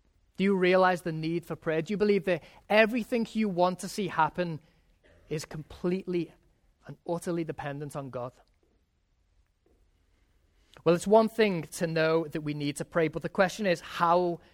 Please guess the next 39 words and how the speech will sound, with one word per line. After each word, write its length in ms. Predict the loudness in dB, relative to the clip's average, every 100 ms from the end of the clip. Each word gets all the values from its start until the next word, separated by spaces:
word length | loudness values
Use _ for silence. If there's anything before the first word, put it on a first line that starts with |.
| _
should 260 | -6 -6
we 140 | -4 -6
pray? 420 | -4 -2 0 -2 -10 _ _ _ _ _ _ _
And 80 | 4
thankfully, 400 | 6 6 8 6
the 120 | 6
disciples 520 | 0 4 4 4 2 2
had 220 | 2 2
that 120 | 0
exact 360 | 0 2 2 2
same 220 | -2 0
question 440 | -2 -2 -2 -8
in 140 | -4 -2
our 100 | -2
passage. 480 | 0 0 -2 -8
So 300 | -2 2 2 -2 -16 2
after 220 | 2 4
Jesus 440 | 0 0 0 -2 0
has 180 | 0 -2
finished 460 | 0 2 2 -2
praying, 340 | 2 4 4 2
we 120 | 0
read 200 | 0 0
in 80 | 0
verse 280 | 0 -2 -2
one 340 | 0 0 -2 -12 -20 _
that 140 | -4 0
one 220 | 4 4
of 100 | 4
his 140 | 2
disciples 600 | 0 2 4 4 2 -2
said 200 | 0 0
to 80 | 0
him, 280 | -2 -2 -6 -14 _ _
"Lord, 440 | 2 4 4 0 -6 _ _
teach 420 | -12 -6 -6 -6
us 140 | -10 -8
to 100 | -12
pray, 420 | -6 -4 -4